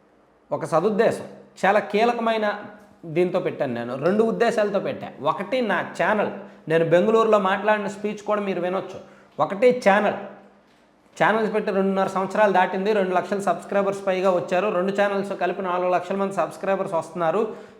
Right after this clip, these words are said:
So ఇంకా నా నుండి ఎటువంటి కంటెంట్ రావాలి, నేను చెప్పిన దానిలో ఏమైనా లోపాలు ఉన్నాయా, నా నుంచి మీరు ఎటువంటి కంటెంట్ ఆశిస్తున్నారు, ఇవన్నీ కూడా అడిగాను. సస్-, అవి అడగడానికే,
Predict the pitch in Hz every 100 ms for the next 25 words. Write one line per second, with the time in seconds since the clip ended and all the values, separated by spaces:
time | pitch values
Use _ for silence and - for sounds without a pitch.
0 | - 247 202 226 269 254 226 226 233 208
1 | 190 247 240 220 214 214 220 208 190 185
2 | 208 214 196 165 180 240 233 226 226 196
3 | 202 208 170 196 220 214 196 185 208 214
4 | 185 190 202 233 233 202 180 233 240 240
5 | 196 208 233 - 160 185 220 - 208 185
6 | 185 226 220 - - - 185 190 247 269
7 | 269 247 247 185 180 196 131 - - -
8 | _ _ _ _ - 240 - - - -
9 | 196 277 311 240 240 226 214 208